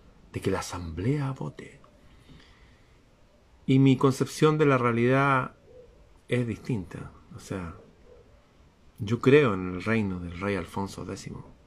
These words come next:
Creo en el rey Mutamán, que nadie lo conoce. Eh, reyes árabes de Oriente. Creo en reyes sabios. Creo en un reino celeste.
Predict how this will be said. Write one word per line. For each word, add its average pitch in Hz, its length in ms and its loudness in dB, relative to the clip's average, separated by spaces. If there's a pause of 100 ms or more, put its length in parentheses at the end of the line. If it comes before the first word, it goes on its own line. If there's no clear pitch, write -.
(680)
Creo 113 240 0
en 104 80 0
el 92 160 -4
rey 101 180 -4
Mutamán, 92 600 -4 (280)
que - 120 -16
nadie - 200 -6
lo 85 140 -4
conoce. 104 320 -6 (960)
Eh, 87 260 -6 (460)
reyes 110 480 2
árabes 92 580 -2
de 90 60 -6
Oriente. 98 520 -2
Creo 139 280 4
en 131 80 4
reyes 123 320 0
sabios. 92 420 -4 (640)
Creo 120 260 4
en 113 60 4
un 104 160 0
reino 104 380 -2
celeste. 98 600 -12